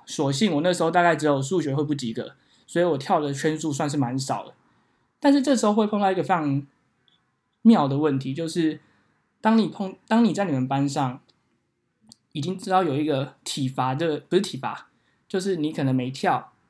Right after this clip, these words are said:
你可能没考好就要跳蛙跳的这个，这个制度存在的时候，但是竟然还是大-，差不多六成的左右的学生还是把课本摆在一旁，不愿意认真读书这件事情，可能选择睡觉啊，然后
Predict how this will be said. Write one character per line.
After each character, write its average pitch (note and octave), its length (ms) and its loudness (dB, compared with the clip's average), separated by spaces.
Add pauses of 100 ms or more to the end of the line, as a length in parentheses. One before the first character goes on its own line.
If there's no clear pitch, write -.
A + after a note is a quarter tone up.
(320)
你 F3+ 80 -4
可 F3+ 100 2
能 D3 80 2
没 C#3+ 100 0
考 D#3+ 140 -2
好 C3+ 80 2
就 C#3 100 -2
要 C#3 60 0
跳 C#3 240 -2
蛙 C3 180 2
跳 C3+ 220 -4
的 B2 80 -6
这 C#3 140 -6
个， C3+ 240 -8 (680)
这 - 80 -2
个 D#3+ 120 2
制 F3 160 -2
度 F3 160 -2
存 C3+ 180 -2
在 D3 180 2
的 B2+ 60 -2
时 B2+ 80 -6
候， C3+ 80 -2
但 G3 140 0
是 G#3+ 160 0
竟 G#3+ 280 -2
然 C#3 160 0
还 C3+ 200 -6
是 D#3 400 -4 (440)
大-， - 140 -12
差 - 140 -4
不 G3+ 80 -2
多 G#3 180 2 (640)
六 A3 180 6
成 C#3 180 0
的 C3+ 160 2
左 C3+ 240 -4
右 D3 120 0
的 C3+ 80 -2
学 C3+ 180 -8
生 C#3 180 -6
还 C#3 160 -6
是 C3+ 320 -6 (680)
把 A#2+ 160 0
课 F3 180 0
本 C3+ 140 4
摆 A#2+ 120 0
在 B2+ 200 -4
一 C3 80 -2
旁， B2+ 260 -8
不 B2+ 100 -4
愿 C#3 220 2
意 C#3+ 40 0
认 C#3+ 200 2
真 B2+ 240 -2
读 B2 160 -8
书 B2+ 160 -8
这 B2+ 140 -6
件 B2 180 -8
事 B2 180 -10
情， - 180 -16 (300)
可 - 120 -6
能 C3+ 120 0
选 C3+ 160 -2
择 B2+ 100 -4
睡 C#3+ 240 -4
觉 C3+ 240 -2
啊， B2+ 420 0
然 B2+ 160 -2
后 C#3 360 0